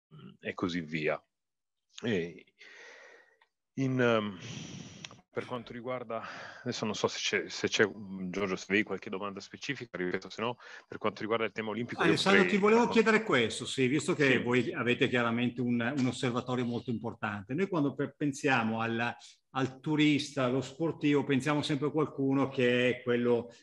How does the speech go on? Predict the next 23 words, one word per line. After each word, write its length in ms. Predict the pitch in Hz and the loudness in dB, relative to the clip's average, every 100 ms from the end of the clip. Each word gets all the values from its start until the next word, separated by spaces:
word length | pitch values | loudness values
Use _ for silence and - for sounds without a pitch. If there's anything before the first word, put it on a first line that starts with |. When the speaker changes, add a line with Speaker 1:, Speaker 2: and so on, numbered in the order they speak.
| _ | _
Speaker 2:
diciamo, 380 | 113 - 127 127 | -10 -2 0 0
che 140 | 127 | -2
fa 200 | - 120 | -4 -4
il 160 | 117 107 | -4 -2
gesto 480 | 110 123 127 - 123 | 0 0 0 -2 -4
atletico, 880 | - 120 127 120 - 117 - 113 | -2 0 2 2 -2 -6 -4 -6
quello, 460 | - 120 120 117 - - - | -2 2 4 2 0 -10 -8
quello 240 | - 127 127 | 2 4 4
agonista. 840 | 123 123 117 104 - 113 107 - - | 6 4 4 0 -2 -4 -4 -8 2
Dacci 340 | 202 214 240 | 4 6 6
tu 120 | 214 | 6
invece 320 | 147 127 127 135 | 6 8 6 4
un 140 | 127 | 2
po' 100 | 135 | 2
un 240 | 127 123 | 2 2
quadro, 500 | 131 120 113 110 113 | 2 4 4 2 0
un 140 | 127 123 | 2 2
profilo 480 | 131 135 - 180 165 | 2 0 2 2 4
di 120 | 131 | 4
Speaker 1:
Sì. 80 | - | 4
Speaker 2:
quello 220 | 135 143 | 4 4
che 180 | - 123 | 4 6
è 400 | 131 131 - | 6 6 2